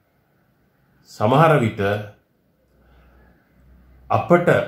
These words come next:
පුද්ගලිකව සමහරු දඬුවම් කළත්, විනිශ්චය කරත්, හිරිහැර කරත් අවසානයේදී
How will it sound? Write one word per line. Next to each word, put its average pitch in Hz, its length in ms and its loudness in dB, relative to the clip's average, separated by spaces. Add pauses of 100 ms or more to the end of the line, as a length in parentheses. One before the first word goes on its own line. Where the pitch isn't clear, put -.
(340)
පුද්ගලිකව 151 680 0 (2000)
සමහරු 127 560 0 (200)
දඬුවම් 101 560 0
කළත්, 117 340 0 (140)
විනිශ්චය 101 520 -8
කරත්, 107 340 -4 (240)
හිරිහැර 98 500 -2
කරත් 127 340 -2 (1040)
අවසානයේදී 107 960 -2